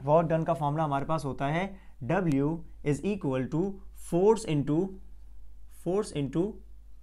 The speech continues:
displacement, ऐसा है ना। तो ये आ गई फोर्स और ये आ गया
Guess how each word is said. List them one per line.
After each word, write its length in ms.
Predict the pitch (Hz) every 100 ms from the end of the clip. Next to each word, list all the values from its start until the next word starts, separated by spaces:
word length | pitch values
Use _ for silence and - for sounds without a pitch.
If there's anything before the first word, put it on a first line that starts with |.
| - - -
displacement, 600 | 135 170 131 117 - 101 101 - - - - - - - -
ऐसा 200 | 165 220
है 60 |
ना। 140 | 247 254 - - - -
तो 240 | 139 139
ये 100 | 151
आ 120 | 151
गई 160 | 123 120
फोर्स 360 | - 226 -
और 160 | - 147
ये 100 | 160
आ 100 | 127
गया 260 | 110 147